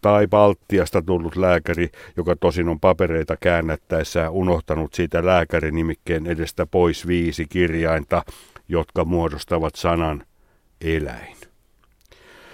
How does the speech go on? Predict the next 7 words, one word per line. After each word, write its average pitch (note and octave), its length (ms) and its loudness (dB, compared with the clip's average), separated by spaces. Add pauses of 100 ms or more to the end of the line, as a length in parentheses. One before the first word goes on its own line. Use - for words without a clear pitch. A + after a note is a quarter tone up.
(140)
Jos C#3 200 4
osaa F#2 260 4
hoitaa D#2+ 320 0
sikoja, G2 440 4
niin D#2 140 0
miksei D#2 300 -4
suomalaisiakin? E2 920 0